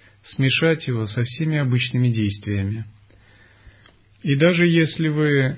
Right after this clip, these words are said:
не испытывали какого-то долгого самадхи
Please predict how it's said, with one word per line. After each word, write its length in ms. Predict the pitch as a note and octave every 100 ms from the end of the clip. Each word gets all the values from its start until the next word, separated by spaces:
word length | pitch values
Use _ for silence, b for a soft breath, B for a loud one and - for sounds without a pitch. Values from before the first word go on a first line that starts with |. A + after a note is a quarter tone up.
| -
не 340 | D#3+ C#3+ C#3+
испытывали 600 | C#3 - F3+ E3 C3+ B2
какого-то 580 | A#2+ B2 B2+ B2 A#2 B2
долгого 520 | B2 C#3 C3 A#2 A2+
самадхи 720 | A2+ C3 D#3+ F3+ - A2+ G#2